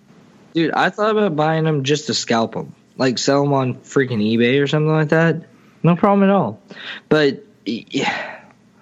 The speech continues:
I don't know. It's, it, I think that's dumb to go this year unless you're super set on it. But hey, to each his own. If you, if you go, uh,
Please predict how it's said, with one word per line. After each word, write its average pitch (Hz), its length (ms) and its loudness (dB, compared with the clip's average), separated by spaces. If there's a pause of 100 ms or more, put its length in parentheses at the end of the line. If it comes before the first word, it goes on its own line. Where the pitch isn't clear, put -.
(880)
I 151 40 2
don't 147 180 2
know. 113 240 0
It's, 160 220 2
it, 156 380 2 (640)
I 175 140 4
think 220 220 2
that's 160 260 0
dumb 143 260 2
to 151 80 2
go 139 160 4
this 123 280 0
year 185 280 4 (320)
unless 135 340 2
you're 123 120 4
super 143 800 2
set 127 280 0
on 147 200 2
it. 156 180 0 (100)
But 110 320 2
hey, 104 460 0 (920)
to - 120 2
each 156 160 2
his 101 180 0
own. 98 320 0
If - 120 -6
you, 120 320 4
if 98 120 -2
you 131 180 4
go, 143 480 2 (340)
uh, 107 480 0